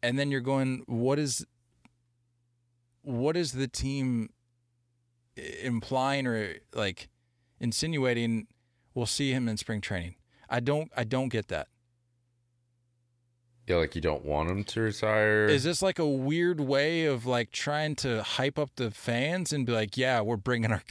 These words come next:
Speaker 1: guy back"? I,
Speaker 2: I don't
Speaker 1: it doesn't
Speaker 2: know.
Speaker 1: make any sense.
Speaker 2: I've ne-,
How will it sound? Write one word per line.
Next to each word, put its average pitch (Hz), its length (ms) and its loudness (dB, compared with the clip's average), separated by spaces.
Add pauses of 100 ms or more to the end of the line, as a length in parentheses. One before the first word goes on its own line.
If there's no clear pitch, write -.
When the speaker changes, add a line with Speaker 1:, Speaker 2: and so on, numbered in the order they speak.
(120)
Speaker 1:
guy 120 240 -4
back"? 202 440 0
I, 143 100 2 (520)
Speaker 2:
I - 60 -6
don't - 220 2
Speaker 1:
it 71 60 -2
doesn't 214 240 4
Speaker 2:
know. 196 60 2
Speaker 1:
make 208 180 0
any 190 180 0
sense. 240 720 -2 (1300)
Speaker 2:
I've 95 160 4
ne-, 92 160 0